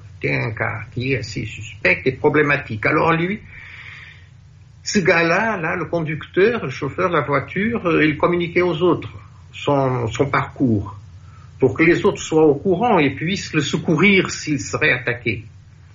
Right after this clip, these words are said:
Ou s'il cravait un pneu, ou s'il avait tout un problème. Les autres, euh, enfin, ils s'aidaient les uns les autres,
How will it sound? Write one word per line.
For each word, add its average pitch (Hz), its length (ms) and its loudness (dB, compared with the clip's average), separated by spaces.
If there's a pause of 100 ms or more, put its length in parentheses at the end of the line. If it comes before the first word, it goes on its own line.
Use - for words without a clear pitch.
(680)
Ou 220 260 6
s'il 165 480 -2
cravait 143 400 2
un 147 100 -2
pneu, 208 400 2
ou 143 40 -2
s'il 147 200 -4
avait 160 580 0
tout 151 180 -8
un 135 100 -2
problème. 127 520 0
Les 127 260 -2
autres, - 220 -4 (100)
euh, 120 320 -2
enfin, 117 200 -6
ils 139 200 0
s'aidaient 160 600 4
les 160 180 0
uns 151 100 -2
les 123 180 -2
autres, 202 300 0